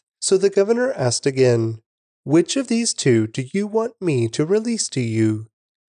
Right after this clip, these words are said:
The crowd shouted back, "Barabbas!" Pilate responded, "Then what should I do with Jesus,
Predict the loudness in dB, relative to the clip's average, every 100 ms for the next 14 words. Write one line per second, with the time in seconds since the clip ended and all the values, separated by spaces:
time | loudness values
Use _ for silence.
0 | -2 -2 2 0 0 0 0 4 2 4
1 | 0 0 -8 _ _ _ _ 4 4 4
2 | 4 4 4 0 -4 -10 _ _ _ _
3 | -4 0 2 2 2 0 0 0 2 0
4 | 0 -6 _ _ _ _ 0 4 2 2
5 | 2 2 2 2 2 2 -2 -2 -6 -2
6 | -2 -2 -4